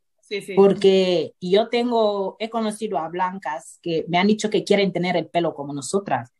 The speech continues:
Speaker 2: De
Speaker 1: Sí.
Speaker 2: igual forma que conozco a negras que les gustaría tener el pelo como blanca.
Speaker 1: Pues
Speaker 2: Pero si has tenido, no lo voy a decir como mala suerte, porque no es mala suerte ser negra.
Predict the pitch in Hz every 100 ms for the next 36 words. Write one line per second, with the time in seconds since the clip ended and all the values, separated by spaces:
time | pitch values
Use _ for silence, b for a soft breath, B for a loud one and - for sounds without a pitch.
0 | _ 180 190 196 214 226 220 208 185 185
1 | - 190 180 202 226 - 175 151 - 170
2 | 202 196 175 175 160 202 190 - 147 139
3 | 160 196 220 147 120 b b 214 196 196
4 | 208 262 254 233 233 226 202 175 165 156
5 | - _ 185 214 247 240 196 175 196 196
6 | 180 170 160 185 196 - - 160 190 202
7 | 175 165 - 175 147 - 170 165 175 175
8 | 175 190 208 262